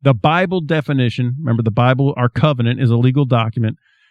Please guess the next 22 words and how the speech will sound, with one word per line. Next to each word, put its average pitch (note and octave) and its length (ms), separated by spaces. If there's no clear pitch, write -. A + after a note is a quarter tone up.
and C3 200
the B2 60
document D3+ 520
always D#3 340
defines C#3+ 680
the B2 100
terms C3+ 520
contained B2+ 600
in B2+ 240
it, - 80
just B2 240
like B2 240
every A#2+ 280
other A2 260
legal G#2 280
document. G#2+ 500
So C3 140
here's D3+ 280
the C#3+ 100
definition C3+ 560
of A2 80
friend, C3 440